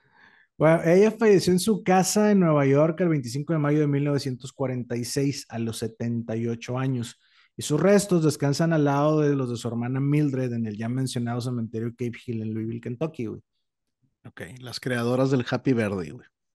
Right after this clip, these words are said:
Speaker 1: En mil novecientos treinta y cinco, Clayton F. Somme, dueño de The Somme Company, que era, eh, pues, la casa editorial del cancionero Song Stories for the Kindergarten,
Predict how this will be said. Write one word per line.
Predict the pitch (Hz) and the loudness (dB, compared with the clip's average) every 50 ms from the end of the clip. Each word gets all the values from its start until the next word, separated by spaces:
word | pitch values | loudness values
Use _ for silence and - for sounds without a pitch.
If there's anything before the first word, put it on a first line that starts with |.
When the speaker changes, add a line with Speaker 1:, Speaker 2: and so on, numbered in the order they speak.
| _ _ _ - | _ _ _ 0
Speaker 1:
En | 147 151 143 151 | 0 2 2 4
mil | 170 185 208 | 4 4 4
novecientos | 226 233 226 - 208 208 196 - 220 226 | 4 4 4 4 2 0 2 0 -2 -2
treinta | - 220 202 190 185 190 - 156 | 0 2 2 2 2 2 0 0
y | 151 147 | 0 0
cinco, | - - 196 208 214 214 208 208 - 151 151 151 147 147 | 0 2 4 4 6 6 4 4 2 2 2 2 2 2
Clayton | - 147 143 156 151 - - 180 170 170 165 | 0 0 0 0 0 -2 -2 0 0 0 0
F. | 165 165 - | -2 -4 -6
Somme, | - - - 180 165 160 147 139 139 135 | -8 -2 0 2 2 4 2 2 0 0
dueño | 127 131 131 139 147 151 156 | 0 0 0 0 0 0 0
de | 147 143 135 | 0 0 0
The | 131 120 | -2 -4
Somme | - - 131 135 143 147 139 | -4 -4 -4 -2 -2 -4 -4
Company, | - - 151 151 151 147 143 131 123 123 127 131 127 | -2 -2 -2 -2 -2 -2 -4 -4 -2 -2 -2 -4 -6
que | - - 120 | -4 -6 -4
era, | 120 123 127 131 131 131 120 - - - | -2 -2 -2 -2 -2 -4 -6 -8 -14 -14
eh, | 117 110 107 107 - | -10 -10 -10 -10 -10
pues, | - 107 | -10 -10
la | 107 110 | -10 -10
casa | - 120 117 113 - 131 | -8 -8 -10 -6 -4 -4
editorial | 135 131 131 - 127 123 123 123 123 123 120 | -4 -4 -6 -6 -6 -6 -4 -4 -4 -4 -6
del | 127 123 120 | -6 -8 -8
cancionero | - 131 127 123 117 - 120 117 120 123 123 123 127 123 | -8 -8 -6 -6 -6 -6 -4 -4 -4 -4 -4 -4 -4 -6
Song | 120 - 127 123 123 | -6 -6 -6 -6 -6
Stories | 120 - - 131 127 127 127 - | -8 -6 -6 -4 -2 -2 -4 -4
for | - 127 123 117 | -6 -6 -6 -6
the | 117 117 | -6 -8
Kindergarten, | - 127 127 131 131 139 143 139 135 123 117 113 113 - | -8 -6 -4 -4 -2 -2 0 -2 -2 -2 -4 -6 -8 -10